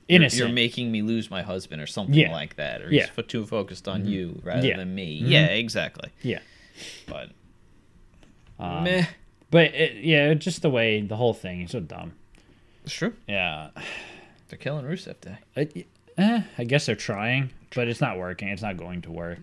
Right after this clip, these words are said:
Speaker 2: 'cause they're still gonna chant for him
Speaker 1: Oh,
Speaker 2: even
Speaker 1: yeah.
Speaker 2: afterwards.
Speaker 1: They're gonna chant it regardless
Speaker 2: Yeah.
Speaker 1: because they just like chanting things.
Speaker 2: Mm-hmm. So, we were talking about it during the Mismatch Challenge.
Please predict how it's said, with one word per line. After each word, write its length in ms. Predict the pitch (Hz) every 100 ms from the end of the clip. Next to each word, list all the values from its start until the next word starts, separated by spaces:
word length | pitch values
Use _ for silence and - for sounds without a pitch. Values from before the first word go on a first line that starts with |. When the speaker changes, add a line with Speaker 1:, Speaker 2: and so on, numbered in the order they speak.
| -
Speaker 2:
'cause 160 | 98 95
they're 100 | 120
still 160 | -
gonna 160 | 127 101
chant 260 | 87 101 95
for 160 | 90
him 100 | 87 87
Speaker 1:
Oh, 160 | 285 123
Speaker 2:
even 140 | 113
Speaker 1:
yeah. 60 | 160
Speaker 2:
afterwards. 320 | 82 80 80
Speaker 1:
They're 120 | - 147
gonna 160 | 135
chant 340 | 104 139 143 -
it 60 | 101
regardless 560 | 95 95 143 101 87
Speaker 2:
Yeah. 140 | 98 92
Speaker 1:
because 180 | 98
they 140 | 95 95
just 220 | 95 -
like 140 | 92
chanting 400 | - 90 123 69
things. 320 | - - 104 117
Speaker 2:
Mm-hmm. 760 | - - - - - - -
So, 480 | - 156 135 131 120 -
we 80 | 151
were 80 | 151
talking 340 | 160 156 147
about 340 | 143 127 131 127
it 160 | 127 - - - -
during 320 | - 135 135 131
the 60 |
Mismatch 440 | 127 - 135 120 -
Challenge. 720 | 127 117 117 120 117 -